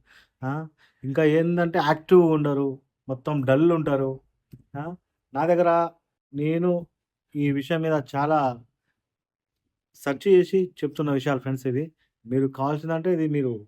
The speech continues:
ప్రాక్టికల్గా కూడా వాడి చూ-, చూడండి, ప్రాక్టికల్గా కూడా చేసి చూడండి. దాని రిజల్ట్ ఎట్లుంటుంది అనేది మీరే చెప్పండి. ఓకేనా ఫ్రెండ్స్?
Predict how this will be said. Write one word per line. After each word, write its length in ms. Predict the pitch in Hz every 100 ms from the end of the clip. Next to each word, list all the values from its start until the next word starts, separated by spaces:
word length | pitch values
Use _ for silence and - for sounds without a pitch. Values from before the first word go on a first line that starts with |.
| -
ప్రాక్టికల్గా 600 | 143 143 160 170 165 160
కూడా 380 | 160 170 190 160 127
వాడి 500 | 135 151 196 175 135 -
చూ-, 240 | 160 165 160
చూడండి, 580 | - 156 160 156 175 190 _ _ -
ప్రాక్టికల్గా 520 | 143 143 160 165 160
కూడా 180 | 170 175 151
చేసి 140 | 156 156
చూడండి. 380 | 143 139 147 175 _ _ _ 139
దాని 140 | 131
రిజల్ట్ 340 | 135 175 180
ఎట్లుంటుంది 360 | 170 - 160 156
అనేది 180 | 156 170
మీరే 320 | 151 151 151
చెప్పండి. 340 | 120 110 92 - _ _ _ -
ఓకేనా 240 | 147 180
ఫ్రెండ్స్? 280 | 156 120 107